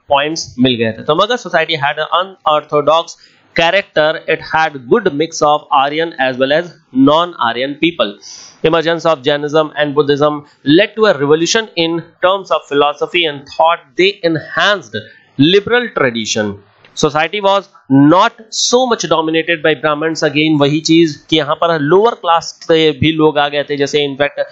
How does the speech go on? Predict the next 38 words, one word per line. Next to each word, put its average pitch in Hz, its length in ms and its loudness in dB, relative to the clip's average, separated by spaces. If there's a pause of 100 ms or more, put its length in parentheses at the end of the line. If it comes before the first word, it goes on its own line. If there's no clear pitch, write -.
(280)
कहा 143 220 2
जाता 143 280 -2
है 143 160 -2
कि 147 340 -2
इसमें 147 260 2
जो 147 120 2 (120)
emperors 147 540 -2
हुए 170 220 4
थे, 151 460 -2 (140)
एक 131 180 -8
तो 190 340 0
जो 165 140 2
emperor 170 400 0
हैं 156 560 -2
इस, 165 200 0
अ, 147 300 4
Haryak 160 320 -2
dynasty 147 400 -4
की, 156 80 -2
अभी 143 120 0
हम 143 100 0
लोग 143 100 2
आगे 139 160 -4
बात 139 260 -2
करेंगे, 156 420 0 (220)
वो 196 60 2
सारे 196 260 2
अपने 190 260 0
father 165 400 0
को 190 340 2 (240)
मारे 165 500 2
थे, 165 260 -2
पितृहंता 180 840 -2
बोला 156 240 0
जाता 147 320 0
है, 160 260 -2
killers 180 340 0
of 160 140 0